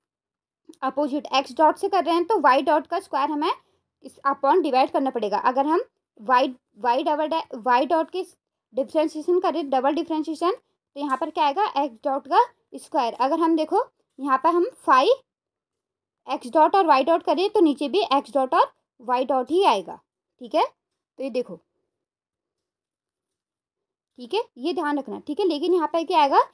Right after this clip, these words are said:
नेगेटिव साइन आएगा, ठीक है, ये क्या है दोनों, ये दोनों क्या है पॉजिटिव और यहाँ पर क्या है माइनस का है, ठीक है, यहाँ पर क्या है ये माइनस का है, ये दोनों क्या है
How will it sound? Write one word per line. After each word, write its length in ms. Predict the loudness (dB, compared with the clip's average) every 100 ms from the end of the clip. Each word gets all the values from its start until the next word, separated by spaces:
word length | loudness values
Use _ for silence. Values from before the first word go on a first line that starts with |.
| _ _
नेगेटिव 420 | -4 -4 -2 -4 -4
साइन 300 | 0 0 2
आएगा, 200 | -2 -6
ठीक 200 | -8 -4
है, 60 |
ये 200 | -2 -4
क्या 140 | -4 0
है 140 | 0
दोनों, 320 | 0 0 -2 -2 -10 _ -12
ये 180 | -8 -6
दोनों 240 | -4 -4
क्या 160 | -2 -4
है 60 | -2
पॉजिटिव 500 | -4 -6 -2 -2 0
और 180 | -4 -4
यहाँ 140 | -4
पर 140 | -6 -4
क्या 140 | -2
है 100 | 2
माइनस 460 | 2 0 -2 -4 -4
का 100 | -12
है, 120 | -14 _ _ _ _
ठीक 120 | -10 -6
है, 80 | -4
यहाँ 240 | -4 -6
पर 140 | -8
क्या 140 | -4 -2
है 140 | -2
ये 260 | -4 -6 -4
माइनस 380 | -4 -4 -8 -8
का 100 | -6
है, 160 | -6
ये 100 | -6
दोनों 240 | -8 -6 -6
क्या 160 | -4
है 120 | -2